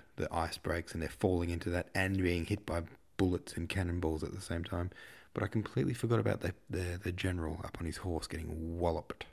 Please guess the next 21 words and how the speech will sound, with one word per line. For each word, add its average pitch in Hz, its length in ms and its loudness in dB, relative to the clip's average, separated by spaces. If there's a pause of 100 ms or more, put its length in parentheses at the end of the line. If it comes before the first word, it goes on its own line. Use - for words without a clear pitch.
(2000)
Um, 110 340 6 (400)
<clears throat> - 400 -6
by 117 140 4
the 113 100 10
way, 90 160 8
today's 104 380 8
chapter, - 320 2
the 82 80 -2
final 95 380 2
chapter, - 300 -6
is 95 120 -6
a 92 60 -2
really 90 300 2
good 85 220 -2
one 69 140 -2
as 71 140 -8
well. 80 180 -2 (1400)
And, 95 180 8
um, 78 220 4
I 98 80 6
just, 90 260 0